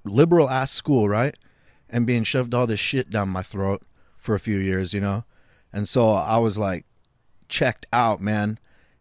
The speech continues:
And, and I was thinking, "Man, I'm not gonna go to more school for this bullshit and get, like, a master's degree or something. Like, I'm just getting my degree,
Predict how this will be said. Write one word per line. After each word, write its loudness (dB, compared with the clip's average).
And, 2
and -2
I 0
was -4
thinking, -2
"Man, -4
I'm -2
not -2
gonna -2
go -2
to 0
more 0
school -2
for -6
this -2
bullshit -4
and -2
get, -4
like, -2
a -4
master's -4
degree -2
or 0
something. -4
Like, -2
I'm 0
just -4
getting -4
my 0
degree, -2